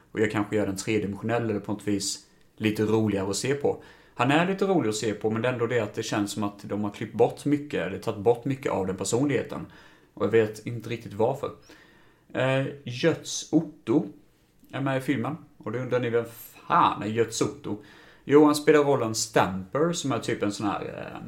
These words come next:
Eh, jag kallar han för en blond jävla Barbie Den-, en Barbie Ken-docka. För han ser ut som en sån här Ken, eh, Barbie-docka då. Ehm, och han är bland annat nazist i filmen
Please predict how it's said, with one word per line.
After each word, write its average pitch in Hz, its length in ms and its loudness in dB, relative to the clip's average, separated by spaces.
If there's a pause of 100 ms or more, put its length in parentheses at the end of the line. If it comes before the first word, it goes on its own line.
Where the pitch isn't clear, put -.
(360)
Eh, - 80 -12 (140)
jag 117 200 2
kallar 123 180 2
han 107 120 0
för 113 120 -2
en 104 140 0
blond 98 600 0
jävla 101 720 -2
Barbie 101 460 0
Den-, 110 340 -2
en 104 120 -4
Barbie 104 300 -2
Ken-docka. 120 1120 -6 (540)
För 120 120 -2
han 117 60 0
ser 117 160 2
ut 104 80 2
som 113 140 -6
en 107 100 -2
sån 107 160 -6
här 98 460 -6 (100)
Ken, 101 480 -2 (260)
eh, 98 240 -2 (100)
Barbie-docka 98 560 -2
då. 117 160 -2 (800)
Ehm, 98 720 -2
och - 440 -6
han 107 420 -2
är 131 220 -2
bland 117 240 -2
annat 107 140 -6
nazist 110 580 -6
i 156 80 -4
filmen 95 420 -2